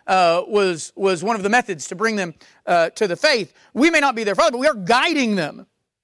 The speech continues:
And we need to not only guide them, we must be a model for them, which is, again, why it's important to send worthy workers. It's true both for individuals and it's true for a church. We don't send in order to fix. We don't send in order to fix the people we're sending, and we don't send in order to fix our problems.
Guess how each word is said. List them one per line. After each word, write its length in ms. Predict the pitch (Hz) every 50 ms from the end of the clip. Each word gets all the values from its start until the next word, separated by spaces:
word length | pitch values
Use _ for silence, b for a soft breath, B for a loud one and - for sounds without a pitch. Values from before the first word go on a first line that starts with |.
| _ _ _ _ _ _ _ _ _ _ _ _ -
And 140 | 196 208 208
we 120 | 233 285 311
need 220 | 320 311 302 247
to 80 | 240 220
not 200 | 226 262 294 302
only 240 | 294 262 226 202
guide 520 | 185 156 143 131 208 214 269 330 359 349 277
them, 280 | 247 226 208 175 180
we 280 | 202 262 302 330 339 339
must 420 | 330 269 269 277 277 277 - 190
be 200 | 170 254 254 277 - -
a 180 | 240 220 214
model 720 | 202 208 196 196 208 220 247 262 269 254 233 208 185 156 b b b b b
for 200 | _ - 214 196
them, 180 | 180 180 170 156
which 180 | 185 240 - -
is, 140 | 247 190
again, 320 | 214 233 196 - 339 247 151
why 120 | 139 147
it's 100 | 139 -
important 300 | 185 - - 170 - 151
to 40 | -
send 160 | - 151 139
worthy 200 | 135 131 123 127
workers. 520 | 135 185 254 254 - 156 - - _ _ _ _ _ _ _ _ _ _ _ _ _ _ _ _ _ _ _ _ _ _ _ _ _ _ _ _ _ _ _ _ _ _ _ _ _ _ _ _ _ _ _ -
It's 280 | 240 277 339 285 226 -
true 140 | - 359 339
both 160 | 339 302 214
for 80 | 262
individuals 340 | 277 254 214 247 214 226 214
and 40 | 208
it's 80 | - -
true 120 | 262 247
for 160 | 180 220 190
a 40 | 170
church. 240 | - 311 277 - 208
We 180 | 185 240 320
don't 240 | 349 349 302 262 262
send 320 | - - - 330 320 294 269
in 80 | 233
order 220 | 233 233 220 196 180
to 80 | 175
fix. 400 | - - - 320 - - - -
We 100 | 269 220
don't 160 | 247 262 262
send 220 | - - 311 320 311
in 80 | 285
order 160 | 285 269 240 220
to 100 | 214 -
fix 240 | - 285 269 -
the 80 | - 247
people 240 | - 262 247 196 226
we're 140 | 196 196 180
sending, 340 | - 262 277 302 311 285
and 140 | 269 220 214
we 80 | 262 294
don't 180 | 294 277 247
send 180 | - - 269 240
in 100 | 233 220
order 180 | 226 220 208 190
to 80 | 196
fix 200 | - 202 190 -
our 140 | 196 185 165
problems. 560 | - - 156 147 135 127 - 104 - - -